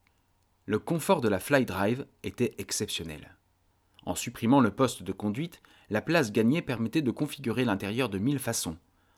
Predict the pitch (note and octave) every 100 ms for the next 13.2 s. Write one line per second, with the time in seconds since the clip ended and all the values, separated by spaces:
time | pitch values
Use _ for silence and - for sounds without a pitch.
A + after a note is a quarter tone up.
0 | - F2 - G#2 G#2+ F#3+ A#3 G2+ F2+ F#2+
1 | F#2 F#2 F#2 E2 B2 D3 F#2+ G2 F#2+ F#2+
2 | F2+ F#2 - G2 - G2 F#2+ - F2 D3+
3 | - _ _ - - A2 A2 A2 G#2 G2+
4 | G#2 - G#2 G2+ G#2+ G#2 D#3+ - G2+ G2+
5 | G2+ G2+ G2+ B2+ A2+ A2 D3+ - - -
6 | G2+ A2 G#2 G2 A2+ G#2 - A2+ G#2+ F#2+
7 | G#2+ G#2 F#2 C3 C#3 _ _ _ _ -
8 | - E2+ D#2+ F#2 F#2 E2+ F2 E2 - C2+
9 | - _ _ _ _ _ - A#2 B2 D#3+
10 | E3+ A#2+ B2 C3 B2+ E3+ - C3 D3 C#3
11 | C#3 C#3+ A#2 C#3 D3+ A2+ A2 - A2 G#2
12 | A#2 - A2+ - A#2 A2+ A2+ G#2+ C#3 C3
13 | G#2 A#2+